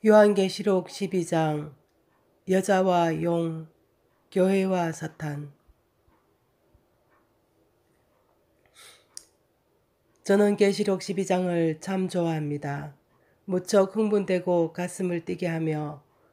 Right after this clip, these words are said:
복음의 메시지를 매우 입체적으로 조명해주는 장이기 때문입니다. 이 장은 아마도 성경 전체에 걸쳐서 가장 스케일이 큰 장이라고 저는 믿습니다.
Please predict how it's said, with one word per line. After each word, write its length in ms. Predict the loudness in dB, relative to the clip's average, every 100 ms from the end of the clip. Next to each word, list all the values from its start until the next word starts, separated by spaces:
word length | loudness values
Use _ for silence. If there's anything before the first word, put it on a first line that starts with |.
| _
복음의 380 | -4 2 4 4
메시지를 640 | 2 0 -2 -2 0 0
매우 360 | 0 0 0 0
입체적으로 760 | -4 -8 -4 -4 -2 0 0 0
조명해주는 960 | -2 -2 -2 -2 -2 -2 -2 -4 -6 -8
장이기 640 | -4 -2 -2 -2 -4 -4
때문입니다. 840 | -6 -4 -4 -4 -6 -6 -8 -10 -14 _ _ _ _ _ -20 _ _ _
이 200 | 0 2
장은 360 | 4 4 2 0
아마도 640 | 0 0 0 2 2 0
성경 420 | -2 -2 0 0
전체에 480 | 0 -2 -2 -2 0
걸쳐서 840 | -2 -4 -4 -6 -4 -4 -4 -8 -16 _ _
가장 380 | -6 -2 -2 -4
스케일이 560 | -8 -4 0 0 -2 -4
큰 240 | -4 -4
장이라고 840 | -4 -2 -2 -2 -4 -4 -4 -6
저는 360 | -6 -4 -4 -4
믿습니다. 760 | -8 -6 -6 -4 -6 -8 -12